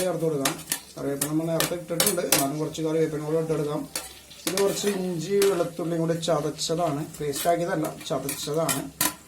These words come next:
അതും കൂടി ഇട്ട് നമുക്ക് ഇത് മ-, വഴറ്റി കൊടുക്കാം. ഇപ്പൊ നമ്മൾ നേരത്തെ തയ്യാറാക്കി വെച്ച ആ തേങ്ങയും മല്ലിപ്പൊടിയും കൂടി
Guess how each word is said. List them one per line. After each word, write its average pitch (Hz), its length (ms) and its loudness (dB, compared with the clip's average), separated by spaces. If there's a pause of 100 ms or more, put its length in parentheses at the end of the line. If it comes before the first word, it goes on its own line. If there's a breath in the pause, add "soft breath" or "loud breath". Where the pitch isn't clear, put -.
(120)
അതും 165 180 4
കൂടി 170 200 4
ഇട്ട് 160 100 -2 (100)
നമുക്ക് 165 300 0
ഇത് 175 100 -2 (140)
മ-, 165 120 2 (260)
വഴറ്റി 160 340 2
കൊടുക്കാം. 139 280 -2 (3750)
ഇപ്പൊ - 200 -8
നമ്മൾ 190 140 0 (100)
നേരത്തെ 185 380 4 (1120)
തയ്യാറാക്കി 170 580 6
വെച്ച 165 140 0 (140)
ആ 165 120 -4
തേങ്ങയും 156 560 2 (360)
മല്ലിപ്പൊടിയും 143 680 0 (120)
കൂടി 139 260 -2